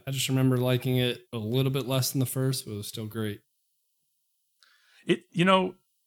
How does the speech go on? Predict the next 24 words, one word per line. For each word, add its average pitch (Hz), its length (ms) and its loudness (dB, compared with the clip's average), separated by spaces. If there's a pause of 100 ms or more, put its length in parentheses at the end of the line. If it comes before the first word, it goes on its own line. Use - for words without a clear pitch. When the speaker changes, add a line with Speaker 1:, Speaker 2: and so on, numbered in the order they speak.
(200)
Speaker 2:
I 131 80 6
see 233 200 4
online 160 240 6
people 135 200 2
saying, 117 320 2
like, 92 340 0 (640)
"Oh, 113 160 6
it's, 92 200 2
it's - 480 -4 (160)
longer 104 360 4
than 101 160 0
the 92 60 -2
first 113 320 -2
game." 147 380 0
I 104 80 0
feel 240 200 -2
like 311 160 -2
they're 175 100 -2
pretty 175 260 -4
comparable 87 680 -2
in 87 60 -6
terms 90 220 -2
of 85 80 -8
length. 87 520 -8